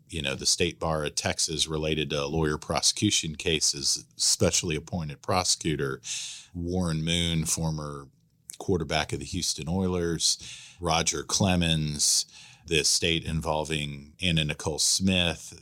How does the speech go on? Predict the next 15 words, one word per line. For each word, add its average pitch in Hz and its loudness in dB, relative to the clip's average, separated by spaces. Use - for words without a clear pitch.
Deshaun 82 2
Watson, 85 0
Aaron 80 2
Peterson, 90 2
Scottie 73 0
Pippen, 78 0
Rudy 85 2
Tomjanovich, 85 0
you 95 4
know, 82 2
Victoria 98 2
Osteen. 92 4
What 131 6
are 196 8
your 113 6